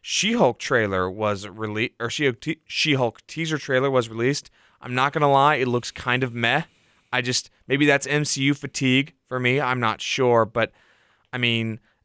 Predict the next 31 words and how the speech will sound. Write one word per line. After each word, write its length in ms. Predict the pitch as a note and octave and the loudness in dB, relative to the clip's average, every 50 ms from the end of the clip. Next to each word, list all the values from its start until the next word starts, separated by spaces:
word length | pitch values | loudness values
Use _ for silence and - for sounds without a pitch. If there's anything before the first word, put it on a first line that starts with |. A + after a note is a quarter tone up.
| _ - | _ -6
it's 180 | D3 B2+ B2 | -6 -6 -4
difficult 260 | B2 D3+ D3+ F#3 F#3+ | -4 -2 0 0 0
for 40 | E3+ | 2
me 80 | D#3+ D3+ | 2 2
to 80 | D3 | 2
get 180 | C#3+ C#3+ - D2+ | 0 0 -2 -4
excited 460 | A2 C3+ - - C3+ B2+ B2 A#2+ A2+ | -6 -6 -4 -2 0 0 0 -2 -4
for 360 | - - B2 A#2 A2+ A2+ A2 - | -4 -2 0 2 2 2 0 -2
anything 340 | A#2 A#2+ B2+ A#2+ B2+ A#2+ A2+ | -6 -8 -6 -6 -6 -8 -4
Hulk 260 | A2 A#2+ A#2+ A#2+ - | -2 -2 -4 -2 -4
related 360 | C3+ B2+ C3 C3+ C3 C3+ A#2+ | 0 2 4 4 4 4 2
after 320 | A2+ A2+ - - A#2 A2+ | 2 0 -2 -4 -6 -6
the, 480 | G#2+ G2+ G#2+ G#2 G#2 G2+ G2+ G2 G2 G2 - | -6 -4 -4 -2 -2 -2 -2 -2 -4 -4 -2
ah, 140 | - C3+ C#3+ | 0 0 0
yes, 220 | C#3+ C#3 D3 C#3+ | 4 4 2 2
Professor 440 | - - C3+ - - C#3 C3+ - C3 | 2 -2 -8 -2 0 0 0 0 0
Hulk 220 | A#2+ C3 C3 C3 - | 2 2 2 2 -2
storyline 560 | - - C3 A#2+ A2+ A2 G#2+ G2+ F#2+ F#2+ F#2 | -4 -2 0 0 2 2 2 0 0 -2 -4
kinda 300 | - - A#2 A2 G#2 G2 | -6 -6 -4 -4 -4 -4
tanked 480 | - - - - A#2 A2 A#2 A#2 - - | -6 -10 -8 -4 -2 -2 -2 -4 -8 -8
all 220 | - G#2+ A2+ A2+ A2 | -2 0 0 0 0
of 80 | G#2+ | 0
his 180 | - C3+ E3+ F3 | 0 -2 0 2
momentum. 520 | E3+ C#3+ B2+ A#2+ A2+ A2 A2+ D3 F#3 - - | 2 0 2 0 -2 -2 -2 -6 -6 -6 -8
Again, 260 | A#2+ G#2+ G2 F#2+ F#2+ | -10 -6 -4 -2 -2
I 120 | F#2+ F#2+ | 0 -2
would 100 | F#2 F#2 | -2 -4
say 280 | - - A2 G2 F#2+ G2 | -6 -4 -2 0 0 0
another 280 | G2 A2 G#2+ G#2 G#2+ | 0 -2 -4 -6 -8
character 380 | G#2+ - - G#2+ G#2 F#2 G#2+ G#2 | -10 -6 -4 -2 -2 -2 -4 -6
that 240 | G2+ G2+ G2 G2+ | -4 -2 -2 -4